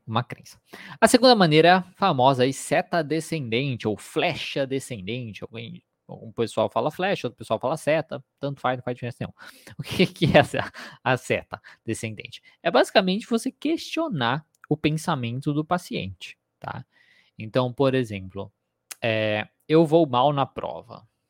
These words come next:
né? "Eu vou, ai, eu vou muito mal nessa prova", não sei o quê. Só que você vê que ele tá muito desesperado, né? Ele tá muito mal com esse pensamento. Tipo, "Nossa, mas será que é pra tanto assim?"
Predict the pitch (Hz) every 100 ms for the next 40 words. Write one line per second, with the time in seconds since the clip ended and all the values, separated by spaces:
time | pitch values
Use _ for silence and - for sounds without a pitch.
0 | _ _ - 107 95 123 139 123 139 156
1 | 156 135 139 135 127 - 143 127 131 -
2 | 143 - - - 220 - 190 156 170 175
3 | 170 170 175 127 123 175 135 98 98 98
4 | - 95 90 - - 95 101 - 175 131
5 | 143 123 107 92 90 95 127 151 _ _
6 | _ _ 110 107 - 113 - 110 - 139
7 | 101 98 - - - 123 165 110 101 98
8 | - _ _ _ _ - 98 113 92 -
9 | 98 90 - 95 123 101 90 120